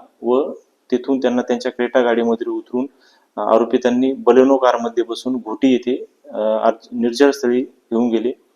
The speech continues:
व त्या ठिकाणी त्यांना दोन गोळ्या, बंदुकीमधल्या दोन गोळ्या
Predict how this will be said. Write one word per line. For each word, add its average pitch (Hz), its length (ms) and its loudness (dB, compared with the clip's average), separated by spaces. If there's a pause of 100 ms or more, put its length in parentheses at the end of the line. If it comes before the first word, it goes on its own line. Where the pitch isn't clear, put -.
(380)
व 113 80 0
त्या 120 160 4
ठिकाणी 117 380 0
त्यांना 117 300 -2
दोन 127 320 2 (400)
गोळ्या, 120 320 4 (220)
बंदुकीमधल्या 120 680 0
दोन 120 180 -2
गोळ्या 117 200 2